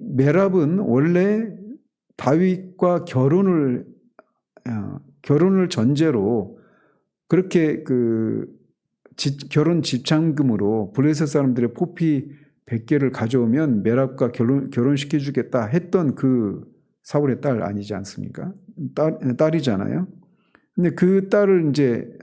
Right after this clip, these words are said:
다윗에게 주지 않고 바르실레에게 줬는데, 그 둘 사이에서 낳은 아들 다섯을, 그래서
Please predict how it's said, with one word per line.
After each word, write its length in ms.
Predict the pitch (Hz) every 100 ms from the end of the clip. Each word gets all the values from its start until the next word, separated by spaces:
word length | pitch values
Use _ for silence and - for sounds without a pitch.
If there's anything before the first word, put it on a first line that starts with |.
| -
다윗에게 440 | 139 143 147 135
주지 320 | 131 123 117
않고 460 | 117 107 - 113 110
바르실레에게 800 | - 117 127 131 117 107 110 107
줬는데, 760 | - 110 101 95 139 127 98 - _ _ _ _ - 123
그 260 | 156 185
둘 180 | 190 170
사이에서 420 | 175 175 156 147
낳은 420 | 127 107 107 - - - -
아들 300 | 92 104 101
다섯을, 760 | - 95 - 127 110 101 175 - - _ _ _ _ _
그래서 360 | - 123 120 110